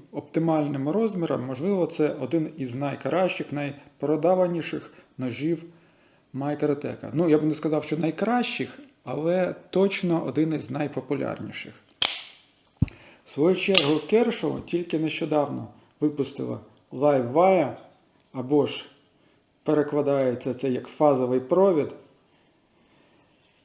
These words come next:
І Мет Діскін був дизайнером цього ножа. По суті, вони дуже схожі по розмірам, і навіть по формі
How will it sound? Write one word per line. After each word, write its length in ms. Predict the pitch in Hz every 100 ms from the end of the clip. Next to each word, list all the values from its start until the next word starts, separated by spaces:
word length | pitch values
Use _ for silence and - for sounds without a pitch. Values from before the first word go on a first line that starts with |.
| _ _
І 380 | 151 165 170 - - _ _ - - 202
Мет 320 | 165 180 - 151
Діскін 560 | 135 233 - 160 143 139
був 320 | 170 202 165
дизайнером 760 | 139 139 160 175 175 165 147 135
цього 320 | 147 139 143
ножа. 360 | 131 120 - 120 _ _ -
По 80 | 165
суті, 580 | - 269 277 190 147 120 - _ _ -
вони 540 | 127 170 208 208 - - _ _
дуже 480 | 131 180 190 180 151
схожі 460 | - 175 185 165
по 180 | 151 160
розмірам, 560 | 151 135 120 120 123 -
і 80 | 139
навіть 460 | 143 170 170 160 -
по 80 | 143
формі 600 | - 214 240 202 147